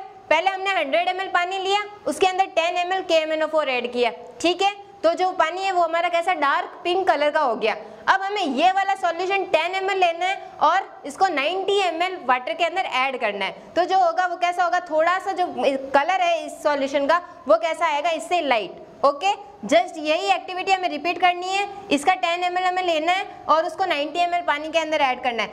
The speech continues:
तो फिर जो color है वो और ज़्यादा light हो जाएगा। और फिर जब हम ये वाला solution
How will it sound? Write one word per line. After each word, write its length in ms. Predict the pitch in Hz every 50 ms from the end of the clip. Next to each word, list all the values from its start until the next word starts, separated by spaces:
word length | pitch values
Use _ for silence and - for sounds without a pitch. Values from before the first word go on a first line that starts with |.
| - - -
तो 100 | - 294
फिर 160 | 302 311 349
जो 100 | 320 359
color 300 | 349 349 302 302 330 339
है 60 | 359 349
वो 80 | 330
और 200 | 277 262 277 302 320
ज़्यादा 220 | 339 349 349 370
light 260 | 370 349 339 339 349 359
हो 40 | 339
जाएगा। 340 | 330 339 339 339 339 359 349 339 - - -
और 140 | - 302 330
फिर 160 | 330 381 381
जब 160 | 302 370 349 359
हम 140 | 370 349
ये 200 | - 240 285 349
वाला 240 | 381 392 392 392 392 381
solution 520 | 381 330 311 311 330 330 330 370 370 370